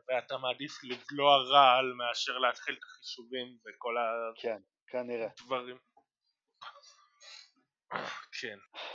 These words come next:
Speaker 1: טוב, אז מי החשודים המיידיים? דיברנו כבר על, אה, ספנסר דינווידי. ראינו ש-, אה, הקליפרס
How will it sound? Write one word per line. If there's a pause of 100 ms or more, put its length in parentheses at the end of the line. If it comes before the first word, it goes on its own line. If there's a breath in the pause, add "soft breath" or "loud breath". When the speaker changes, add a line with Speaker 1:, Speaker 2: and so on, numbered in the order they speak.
(500 loud breath)
Speaker 1:
טוב,
אז
מי
החשודים
המיידיים?
דיברנו
כבר (160)
על,
אה,
ספנסר (140)
דינווידי. (520 soft breath)
ראינו
ש-, (480)
אה,
הקליפרס